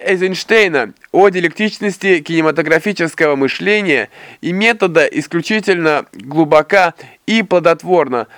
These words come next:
так как только на уровне диалектического анализа, а не на уровне описания художественной специфики, может быть действительно понята философская природа кинематографа как явление новой культуры.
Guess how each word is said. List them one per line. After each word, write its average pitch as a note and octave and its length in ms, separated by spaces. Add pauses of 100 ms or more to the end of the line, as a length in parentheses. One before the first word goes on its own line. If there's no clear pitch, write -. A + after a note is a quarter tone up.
(180)
так G3+ 180
как F#3 180
только G3+ 340
на A3 160
уровне E3 440
диалектического D3 880
анализа, D3+ 680
а G3+ 120
не G#3+ 140
на F#3+ 100
уровне C#3 400
описания C#3+ 540
художественной C3 600
специфики, D3 760 (280)
может A#3 300
быть G#3 220
действительно F3+ 580
понята D#3 560 (300)
философская D#3 800
природа D#3 420
кинематографа F3+ 800
как F#3 260
явление D#3 400
новой C3 300
культуры. C3+ 600